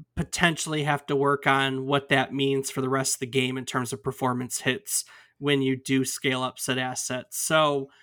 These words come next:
uh, you know, to be fair, more goes into a game than a lot of people realize, even when it is a remaster. But I still think, I know for me, and look, I don't buy a lot of games at full price. It is so rare for me to buy a game at full price.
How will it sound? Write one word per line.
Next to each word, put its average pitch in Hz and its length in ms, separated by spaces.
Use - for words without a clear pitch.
uh, 170 220
you 170 160
know, 160 340
to 165 100
be 170 140
fair, 143 720
more 170 440
goes 151 320
into 143 420
a 135 60
game 135 640
than 139 260
a 135 100
lot 139 180
of 135 60
people 135 220
realize, 131 480
even 131 160
when 127 100
it 127 120
is 135 140
a 123 40
remaster. 127 800
But 131 240
I 131 100
still 135 280
think, 131 380
I 175 120
know 202 220
for 175 220
me, 143 640
and 160 180
look, 143 240
I 165 140
don't 170 280
buy 147 200
a 147 80
lot 139 180
of 135 80
games 135 320
at 127 100
full 131 220
price. 131 580
It 160 140
is 160 160
so 170 300
rare 160 320
for 143 160
me 143 120
to 139 80
buy 139 240
a 135 60
game 135 300
at 127 80
full 135 220
price. 131 600